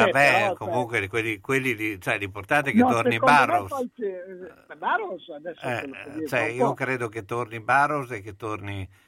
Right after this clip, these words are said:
Speaker 1: eh, Orsolini
Speaker 2: Vabbè, Faro,
Speaker 1: in forma.
Speaker 2: Faro adesso,
Speaker 1: Spero
Speaker 2: eh,
Speaker 1: che Orsolini,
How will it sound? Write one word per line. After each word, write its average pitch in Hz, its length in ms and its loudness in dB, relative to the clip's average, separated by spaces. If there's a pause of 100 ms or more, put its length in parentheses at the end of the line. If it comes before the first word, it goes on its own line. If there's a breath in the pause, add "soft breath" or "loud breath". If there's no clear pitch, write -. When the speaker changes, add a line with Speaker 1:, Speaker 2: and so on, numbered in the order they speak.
Speaker 1:
eh, 92 480 0
Orsolini 98 560 -4
Speaker 2:
Vabbè, 139 160 2
Faro, 208 180 2
Speaker 1:
in - 120 -4
forma. 117 300 -4
Speaker 2:
Faro 208 260 -2 (100)
adesso, 156 420 -10 (220)
Speaker 1:
Spero 185 480 2
Speaker 2:
eh, 139 60 -4
Speaker 1:
che 156 80 0
Orsolini, 143 840 0